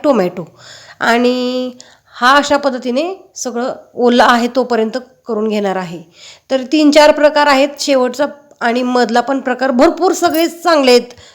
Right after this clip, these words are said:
तुम्ही एकदा बघा. तर अशा पद्धतीने हे लगेच निघतं साध्या पण तव्यामध्ये. तर पाहू शकता, असं पलटून घ्यायचं आहे लगेच अशा पद्धतीने. इतकं उत्तम लागतं खाण्यासाठी, मुलं याला पाहताच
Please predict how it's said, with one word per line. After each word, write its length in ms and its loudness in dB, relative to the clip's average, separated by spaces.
तुम्ही 160 0
एकदा 220 0
बघा. 340 0
तर 200 0
अशा 340 2
पद्धतीने 480 2
हे 300 2
लगेच 360 0
निघतं 500 -2
साध्या 460 0
पण 240 -2
तव्यामध्ये. 560 0
तर 80 -8
पाहू 220 -4
शकता, 300 -4
असं 200 -6
पलटून 380 -2
घ्यायचं 220 -4
आहे 80 -2
लगेच 400 -4
अशा 220 -6
पद्धतीने. 720 -10
इतकं 320 -4
उत्तम 360 4
लागतं 300 2
खाण्यासाठी, 840 -4
मुलं 360 4
याला 240 6
पाहताच 720 -2